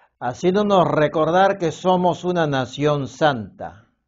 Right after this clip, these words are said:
que somos un pueblo. Debemos ser anunciadores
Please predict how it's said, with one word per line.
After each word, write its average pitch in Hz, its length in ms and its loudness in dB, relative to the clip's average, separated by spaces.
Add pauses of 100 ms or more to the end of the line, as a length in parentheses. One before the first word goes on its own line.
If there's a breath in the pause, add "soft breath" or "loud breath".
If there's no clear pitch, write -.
(600 soft breath)
que 143 160 -8
somos 175 540 2
un 156 200 -2
pueblo. 110 680 -2 (1080 soft breath)
Debemos 151 500 2
ser 175 160 6
anunciadores 160 1300 2